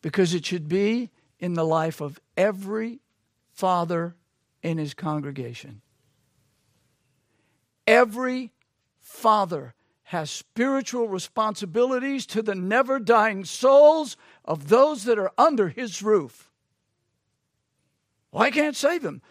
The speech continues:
I understand that. I can't. Pastors can't. But you need to point them to who does save.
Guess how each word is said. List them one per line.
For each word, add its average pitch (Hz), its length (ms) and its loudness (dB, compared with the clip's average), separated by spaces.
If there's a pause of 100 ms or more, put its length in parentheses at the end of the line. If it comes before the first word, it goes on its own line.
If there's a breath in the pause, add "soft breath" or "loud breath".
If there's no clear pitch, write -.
(300 soft breath)
I 120 140 -12
understand 240 480 -4
that. 131 240 -10 (640)
I 185 160 -2
can't. 208 420 -4 (440)
Pastors 202 440 -2
can't. 220 440 -4 (1120)
But 175 120 -14
you 175 180 -2
need 190 440 0
to 190 120 -2
point 214 400 -2
them 226 240 -4
to 156 300 -10 (240)
who 190 400 -2 (640)
does 165 540 0 (320)
save. 147 840 -6